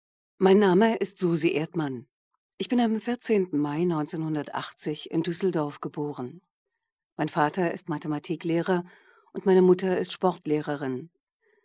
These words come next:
Meine Eltern arbeiten beide am Friedrich-Schiller-Gymnasium in Düsseldorf. Mit drei Jahren bin ich in den Kindergarten gegangen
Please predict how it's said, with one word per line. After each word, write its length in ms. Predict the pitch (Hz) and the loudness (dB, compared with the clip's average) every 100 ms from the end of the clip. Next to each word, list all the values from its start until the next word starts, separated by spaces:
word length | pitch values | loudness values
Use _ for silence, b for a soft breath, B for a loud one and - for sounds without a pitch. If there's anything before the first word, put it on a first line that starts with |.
| _ _ - | _ _ 4
Meine 160 | 208 | 6
Eltern 400 | 196 247 - 269 | 6 4 0 0
arbeiten 540 | 262 160 165 160 151 165 | 2 2 2 -2 0 0
beide 360 | 151 156 180 | 0 -2 -4
am 140 | - 170 | -4 -6
Friedrich-Schiller-Gymnasium 1600 | - 170 165 165 165 - 170 156 151 165 151 147 143 147 151 156 | -6 -8 -8 -8 -6 -6 -4 -4 -4 -4 -4 -4 -6 -4 -4 -4
in 100 | 190 | -4
Düsseldorf. 680 | 185 165 165 156 135 131 - _ _ _ _ _ _ _ _ _ _ _ _ _ _ _ _ _ | -4 -6 -6 -4 -6 -8 -16 _ _ _ _ _ _ _ _ _ _ _ _ _ _ _ _ _
Mit 140 | 208 | -2
drei 140 | 196 240 | 4 4
Jahren 380 | 214 165 196 233 | 4 2 2 -2
bin 160 | 220 | 0
ich 140 | 220 - | -2 -2
in 100 | 185 | 0
den 180 | 180 | 0
Kindergarten 600 | 175 180 175 165 131 - 156 | 0 -2 -2 -2 -6 -4 -4
gegangen 480 | 156 156 151 151 | -2 -2 0 0